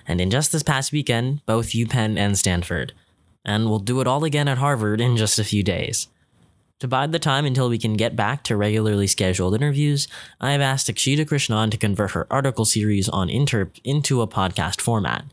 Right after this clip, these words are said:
Without further ado, Becoming a Better Extemper,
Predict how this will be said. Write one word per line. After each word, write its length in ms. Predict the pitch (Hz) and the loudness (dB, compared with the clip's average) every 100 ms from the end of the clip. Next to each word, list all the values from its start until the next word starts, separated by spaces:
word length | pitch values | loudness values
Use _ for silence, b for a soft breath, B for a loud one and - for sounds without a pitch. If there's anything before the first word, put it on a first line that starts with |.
| _ _ _ _ _ _ _ - | _ _ _ _ _ _ _ -2
Without 220 | 101 95 | 0 0
further 300 | 107 101 98 | 0 2 0
ado, 440 | 117 104 87 165 - _ _ - | 2 2 2 -2 -6 _ _ -20
Becoming 500 | - 139 143 147 147 | -4 -2 0 2 0
a 60 | |
Better 300 | 120 110 110 | 0 2 2
Extemper, 640 | 107 98 - 87 87 - | 2 0 0 -2 0 -4